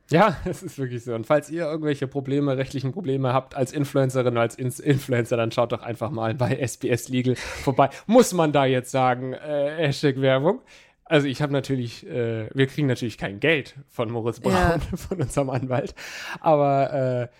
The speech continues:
Speaker 1: und ich werde in Zukunft natürlich auch nicht, wenn ich mal Probleme bekomme, bei Moritz anklopfen können und sagen, „Ey, willst du nicht <laughs> mal, äh, umsonst hier für mich?“ Würde er natürlich sowieso nicht machen, aber hier haben wir ja wieder so das Beispiel, ne? Ich hab jetzt die Kanzlei <laughs> genannt und ihn genannt,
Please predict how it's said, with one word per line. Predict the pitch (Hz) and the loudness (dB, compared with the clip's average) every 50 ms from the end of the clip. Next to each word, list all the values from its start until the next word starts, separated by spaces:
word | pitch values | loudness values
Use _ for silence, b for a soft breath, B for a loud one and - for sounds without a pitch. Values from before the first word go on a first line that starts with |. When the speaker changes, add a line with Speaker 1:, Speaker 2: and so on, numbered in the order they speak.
| b b | b b
Speaker 1:
und | 170 165 180 | 2 2 2
ich | 175 - - | 2 2 4
werde | 160 156 156 151 | 4 4 4 2
in | 143 131 | 2 0
Zukunft | - - 196 - - 180 180 190 - - | -2 -4 -2 0 0 0 0 -2 -4 -4
natürlich | 151 127 - - 139 139 131 135 139 | -6 -4 -2 0 0 0 0 0 0
auch | 139 131 120 - | 0 0 0 0
nicht, | 139 135 165 147 - - | 0 0 0 0 0 -2
wenn | 143 131 127 | -2 -2 -2
ich | 117 131 | -4 -4
mal | 123 113 | -4 -4
Probleme | - - 117 - 135 139 139 135 | -4 -6 -8 -2 0 0 0 2
bekomme, | 120 127 117 - 139 147 165 | 0 -2 -2 0 0 2 2
bei | 151 131 120 | 2 0 0
Moritz | 123 127 127 127 - - | -2 -4 -4 -4 -4 -4
anklopfen | 123 117 - - 120 - - 147 | -6 -4 -4 -4 -4 -2 -2 -2
können | - 147 143 143 | 0 2 2 2
und | 139 127 | 2 2
sagen, | 135 131 127 127 | 2 0 0 0
„Ey, | 127 135 135 131 | 2 2 2 2
willst | 131 135 - - | 2 0 -2 -2
du | 147 139 | 0 2
nicht | 139 131 - - | 2 2 4 4
<laughs> | - - - - 170 - - - 185 - - - - - - 254 254 226 208 160 - - | 2 2 2 -2 -2 -2 0 -2 -2 -2 -2 -6 -6 -6 -4 -2 0 0 0 -2 0 2
mal, | 139 127 123 120 120 | 4 4 4 4 2
äh, | 117 | 2
umsonst | - 143 131 127 120 131 139 156 147 - | 0 -2 -2 2 2 2 2 2 -2 -2
hier | - 143 127 | -2 -2 -2
für | - - 131 | 0 -2 -4
mich?“ | 123 127 127 - - - - - | -4 -4 -4 -6 -6 -10 -4 -4
Würde | 151 156 170 170 185 190 | -4 0 4 4 6 6
er | 185 170 | 8 6
natürlich | 175 170 - - - 208 202 - | 8 8 10 10 8 8 6 0
sowieso | - - 165 151 143 156 190 | 0 0 -2 -2 0 -2 -2
nicht | 220 180 - | -4 -4 -6
machen, | 131 131 120 135 143 | -4 -6 -6 -6 -6
aber | 135 131 123 | -2 -2 0
hier | 117 - 139 | 2 2 2
haben | 131 127 | 2 2
wir | 131 | 2
ja | 123 113 | 0 0
wieder | 120 196 233 165 | 0 2 2 2
so | 127 127 | 2 0
das | 113 113 - - | -4 -6 -8 -6
Beispiel, | - 175 214 - - - 110 | -4 -4 -4 -4 -6 -8 -6
ne? | 107 120 131 131 | -6 -4 -2 -4
Ich | 117 107 127 | -4 -2 -4
hab | 117 - | -4 -4
jetzt | 120 110 - - - | -6 -10 -12 -14 -12
die | 123 117 107 104 | -8 -8 -8 -6
Kanzlei | - - 110 107 - 117 110 113 | -4 -6 -6 -4 -6 -4 -2 2
<laughs> | 113 - | 2 2
genannt | - 151 135 143 156 170 - | 2 2 0 -2 -2 -4 -6
und | 143 - | -8 -10
ihn | - 123 117 123 | -10 -10 -6 -6
genannt, | 120 113 113 107 120 143 - | -4 -4 -2 -4 -4 -4 -6